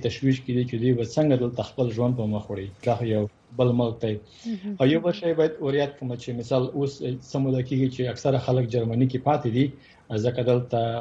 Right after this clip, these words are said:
Speaker 1: آه، ځای کمبود دی. نو که ډېر کسان چې د اوس مهال، آه،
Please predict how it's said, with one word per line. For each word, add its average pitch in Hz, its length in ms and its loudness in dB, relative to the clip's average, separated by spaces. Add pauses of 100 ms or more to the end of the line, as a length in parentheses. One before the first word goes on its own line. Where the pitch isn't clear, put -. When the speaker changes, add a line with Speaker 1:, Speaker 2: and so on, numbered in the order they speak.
(160)
Speaker 1:
آه، 107 180 -8 (560)
ځای 127 220 4
کمبود 127 460 0
دی. 139 160 6 (460)
نو 113 100 -2
که 131 160 -4
ډېر 143 260 4
کسان 131 280 0
چې 131 80 -4
د 120 60 -2
اوس 123 260 -4
مهال، 120 320 0 (140)
آه، 104 260 -6